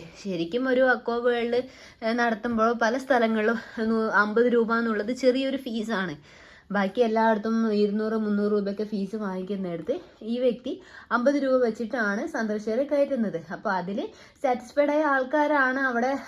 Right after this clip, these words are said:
സന്ദർശകരായിട്ട് എത്തുന്നത്. അപ്പൊ അങ്ങനെയുള്ള റേറ്റ് കുറച്ചിട്ട് ഇരുപത് രൂപയാക്കി മാറ്റണം എന്ന് പറയുമ്പോൾ ആ സ്ഥാപനം നടത്തുന്ന ആൾക്ക് അതിനെ അംഗീകരിക്കാൻ പറ്റുന്നില്ല.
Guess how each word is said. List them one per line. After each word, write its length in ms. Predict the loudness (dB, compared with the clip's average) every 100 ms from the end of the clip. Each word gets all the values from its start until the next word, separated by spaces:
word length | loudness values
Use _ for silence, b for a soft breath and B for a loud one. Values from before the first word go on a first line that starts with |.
| -2
സന്ദർശകരായിട്ട് 640 | 0 0 -4 -2 -2 0 0
എത്തുന്നത്. 520 | 0 0 0 -2 -4 -12 _ _
അപ്പൊ 160 | _ -6
അങ്ങനെയുള്ള 520 | -4 -2 0 0 0 0
റേറ്റ് 400 | 0 0 -2 -4
കുറച്ചിട്ട് 560 | -2 -4 -6 -6 -4 -4 B B B -6
ഇരുപത് 360 | -2 0 0 0
രൂപയാക്കി 600 | 0 0 2 0 -2 -4
മാറ്റണം 640 | 0 0 0 -2 -6 -6 -6
എന്ന് 220 | -4 -4 -2
പറയുമ്പോൾ 580 | -2 -2 -2 -4 -4 -6 -10 _ _ _ _ _ _ _
ആ 120 | 0 2 2 0
സ്ഥാപനം 420 | 4 4 4 0
നടത്തുന്ന 380 | -4 -4 -4 -4
ആൾക്ക് 180 | -4 -2
അതിനെ 180 | -2 -2
അംഗീകരിക്കാൻ 500 | 0 0 0 -2 -2
പറ്റുന്നില്ല. 500 | -2 -2 -4 -4